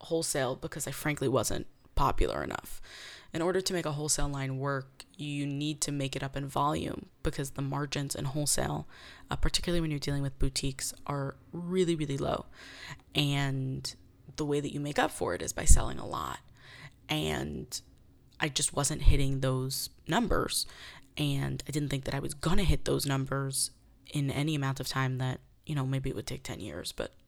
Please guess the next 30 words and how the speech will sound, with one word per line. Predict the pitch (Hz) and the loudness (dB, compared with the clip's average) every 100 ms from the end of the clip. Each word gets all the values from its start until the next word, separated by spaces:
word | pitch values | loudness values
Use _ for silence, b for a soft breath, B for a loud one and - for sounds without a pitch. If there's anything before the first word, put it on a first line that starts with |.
| - | -14
I'm | - - | -12 -12
impatient. | - - 185 156 135 - B B B B B - - - _ _ _ _ _ _ - | 0 4 4 4 0 -4 B B B B B -20 -20 -20 _ _ _ _ _ _ -10
And | 190 196 | -4 0
then | 208 | 2
I | 202 | 2
was, | 190 180 - - - - _ _ - _ - _ _ _ - | 2 2 2 0 -4 -20 _ _ -20 _ -20 _ _ _ -8
you | 196 | -6
know, | - - 170 B B B - | -6 -6 2 B B B -2
never | 214 202 | 0 2
in | |
my | 170 147 | 2 0
life | 139 | -2
have | 147 143 | -2 -4
I | 147 | -4
been | 151 | -4
the | 151 | -4
popular | - - - | -2 -2 -4
girl. | - - 57 - B B B B | -6 -10 -10 -14 B B B B
And | 147 131 113 107 - - _ _ _ _ - | -8 -6 -6 -8 -12 -16 _ _ _ _ -6
I'm | 160 | 2
still | - 185 | 2 2
not | 160 156 | -2 -2
the | |
<laughs> | |
popular | 165 170 - 147 | 0 0 -2 -8
girl | - 160 147 | -8 -10 -6
now. | 160 151 143 - B B B 170 - | -2 0 -2 -6 B B B -8 -2
Um, | 156 139 143 - _ _ _ _ _ _ _ - | -2 0 -4 -8 _ _ _ _ _ _ _ -6
and | 185 | -2
I | 208 226 | 0 -2